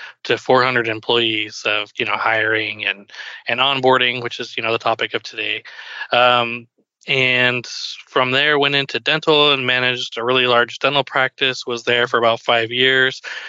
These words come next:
went into, uh, consulting during covid. And I, I think you can imagine what I did the whole time I was in consulting. I was basically staffing, staffing, staffing. Um, and then, uh, here with C D A, a little over two and a half years now, helping support members with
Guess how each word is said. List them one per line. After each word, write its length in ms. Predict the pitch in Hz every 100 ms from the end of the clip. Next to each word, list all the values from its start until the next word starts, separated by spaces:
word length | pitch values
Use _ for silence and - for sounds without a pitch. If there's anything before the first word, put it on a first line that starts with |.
| - -
went 160 | 135 139
into, 560 | 135 - 135 131 135 135
uh, 160 | 120 117
consulting 560 | 127 - 160 180 165
during 280 | 143 131 123
covid. 540 | - 180 165 151 160 - - - -
And 260 | 139 139 131
I, 120 | 131 -
I 100 | 143
think 220 | 185 165
you 60 | 175
can 140 | 147
imagine 380 | 131 135 139 139
what 120 | 127
I 80 | 123
did 180 | 127 127
the 80 |
whole 120 | 120 120
time 160 | 120
I 80 | 117
was 100 | 113
in 60 | 110
consulting. 580 | 117 113 131 131 120
I 60 | 117
was 140 | 113
basically 360 | - 120 - 110
staffing, 640 | - 117 107 - 104 107 120
staffing, 600 | - - 104 110 110 104
staffing. 640 | - 117 104 101 110 104 - - - - - -
Um, 500 | 120 110 107 104 113 _ -
and 160 | 139 127
then, 480 | 123 120 117 117 120 -
uh, 200 | 120 113
here 380 | 190 196 160 - -
with 180 | 131 -
C 200 | - 135
D 180 | 135 135
A, 60 |
a 20 |
little 180 | 135 139
over 200 | 131 131
two 180 | - 131
and 100 | 123
a 80 | 120
half 240 | 120 113
years 320 | 120 113 113 -
now, 560 | 117 110 110 110 113
helping 340 | 120 120 - 110
support 400 | - - 113 113
members 420 | 113 107 107 -
with 180 | 110 104